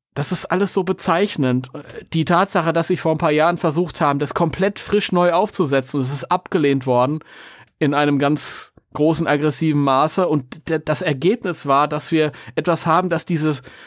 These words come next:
Senta-, Sentimentalität bedient hoch zehn. Und alles, was neu dazugekommen ist, was so die großen Hoffnungen sind, die Kinder,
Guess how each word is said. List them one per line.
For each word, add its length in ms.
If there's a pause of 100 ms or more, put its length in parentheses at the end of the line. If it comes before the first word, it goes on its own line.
Senta-, 520
Sentimentalität 1120 (260)
bedient 520
hoch 180
zehn. 600 (560)
Und 120
alles, 280
was 160
neu 160
dazugekommen 640
ist, 140
was 160
so 80
die 100
großen 320
Hoffnungen 480
sind, 220
die 140
Kinder, 480